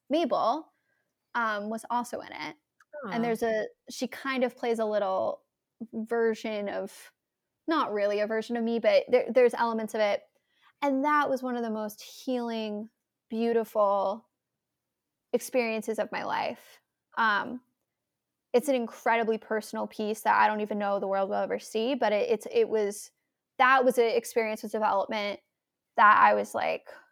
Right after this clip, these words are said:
Speaker 1: "Oh my God, I can't believe I did this." <laughs> I can't believe I got to be in this room and that these artists wanted to work with me.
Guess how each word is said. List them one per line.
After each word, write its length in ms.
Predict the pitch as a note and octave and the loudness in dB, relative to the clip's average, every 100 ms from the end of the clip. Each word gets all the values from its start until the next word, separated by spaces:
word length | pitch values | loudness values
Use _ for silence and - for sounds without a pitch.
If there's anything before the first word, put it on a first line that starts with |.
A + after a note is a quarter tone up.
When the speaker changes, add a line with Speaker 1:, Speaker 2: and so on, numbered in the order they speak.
| _ _ _ _ - | _ _ _ _ -6
Speaker 1:
"Oh 100 | C#4 | -2
my 100 | A#3 | 4
God, 180 | A3 G#3 | 6 6
I 80 | G#3 | 2
can't 240 | - A#3+ | -4 -4
believe 380 | G#3 G3+ G3+ G3+ | -4 -2 -2 0
I 360 | - G#3 - - _ _ _ _ | 2 2 0 -6 _ _ _ _
did 220 | F#4 C4 | 0 0
this." 380 | - - - - - | -2 -8 -12 -14 -12
<laughs> 1000 | - C5 A4 - A4 - - - D5+ E4 | 4 6 6 6 2 2 -10 -6 -2 0
I 80 | C4+ | 2
can't 160 | E4+ | 4
believe 200 | C#4 C#4+ | 4 4
I 100 | C4 | 4
got 160 | A3+ A3+ | 2 0
to 60 | |
be 80 | A#3 | -2
in 80 | A3+ | -2
this 200 | G#3 - | -4 -4
room 400 | A3 A3 A#3+ D4 | 0 0 0 -2
and 140 | A#3+ | -2
that 100 | A3 | -4
these 180 | A3 A3 | -4 -4
artists 320 | A3 A3 G#3+ - | 0 0 0 -4
wanted 220 | G3 G3 | -4 -4
to 80 | G#3 | 0
work 280 | A#3 C4+ | 0 0
with 180 | - - | -6 -10
me. 240 | - B3+ | -10 -12